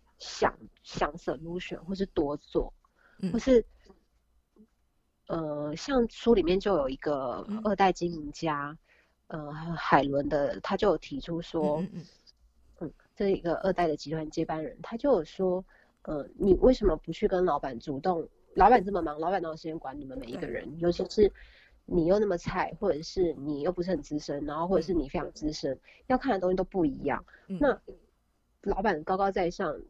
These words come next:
Speaker 1: 他主要看的就是数字跟整个负责集团的营运嘛。那，
Speaker 2: 嗯。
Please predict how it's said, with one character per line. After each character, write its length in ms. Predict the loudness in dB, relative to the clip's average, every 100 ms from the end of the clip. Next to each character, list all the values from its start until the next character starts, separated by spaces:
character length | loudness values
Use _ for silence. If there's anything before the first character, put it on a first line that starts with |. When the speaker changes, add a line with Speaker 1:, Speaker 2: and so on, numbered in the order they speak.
| _
Speaker 1:
他 240 | -6 -6
主 240 | -4 -4 0
要 160 | -2
看 260 | -2 -4 -4
的 100 | -4
就 120 | -6
是 240 | -2 -2 -4 -10 _
数 340 | -8 -2 -2
字 220 | 2 0
跟 240 | 0 -4 -6
整 160 | -8
个 160 | -8 -8 -8 -10 -14
负 260 | -20 0 2
责 200 | 4 2
集 200 | 2 0
团 200 | 2 2
的 120 | 2
营 140 | 4 8
运 160 | 8
嘛。 140 | 6 -2 -16 -20 -6
那， 160 | 2
Speaker 2:
嗯。 40 | 2